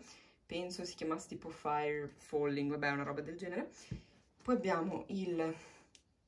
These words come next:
terzo, che è Earth's End, il quarto che è Water's Wrath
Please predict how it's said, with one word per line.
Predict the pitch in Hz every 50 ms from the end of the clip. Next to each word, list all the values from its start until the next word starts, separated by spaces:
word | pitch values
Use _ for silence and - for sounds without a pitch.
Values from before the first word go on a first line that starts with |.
| _ _ _
terzo, | - 185 160 160 160 160 - - - - 202 254 330 - - -
che | - - 185 170
è | 160 156 151 147 - - - _ _ _ _ _
Earth's | - 180 175 170 160 - - - -
End, | - 156 147 151 156 156 185 262 349 - - - _ _ _ _ - - -
il | - 247 247 208 180
quarto | - - 202 214 208 185 175 - - 165
che | 165 - 175
è | 160
Water's | 156 156 165 180 185 180 175 - 180 165 160 160 160 - -
Wrath | - - 160 156 143 139 - 226 - - - - - - 494 370 - -